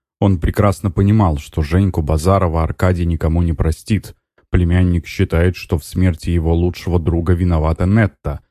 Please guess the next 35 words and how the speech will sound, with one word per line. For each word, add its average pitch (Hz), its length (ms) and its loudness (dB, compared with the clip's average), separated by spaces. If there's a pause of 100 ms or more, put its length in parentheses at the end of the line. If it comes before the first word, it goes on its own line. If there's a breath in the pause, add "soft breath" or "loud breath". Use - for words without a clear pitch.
(260)
Но 80 80 0
ведь 76 280 -4
это 80 220 -2
не 78 140 -2
так. - 420 -2 (300)
Причина, 101 520 0
по 98 120 -2
которой 92 360 0
Базаров 80 540 0
так 90 200 -2
и - 20 0
не 90 80 0
уехал 90 440 0
в 71 80 -6
Москву, 92 600 -2
иная. 101 560 2 (340)
Аркадий 101 560 2
её 98 460 2
никогда 87 500 0
не 85 140 2
узнает, 82 680 0
если 78 300 -4
сам 78 340 -2
Павел 76 300 -2
Петрович 87 600 0
ему 85 280 0
не 80 100 0
проговорится. 80 840 -2 (480)
Свидетелей 104 720 0
его 95 320 2
разговора 92 500 2
с 85 80 -2
Базаровым 87 640 0
не 104 140 2
было. 71 320 -4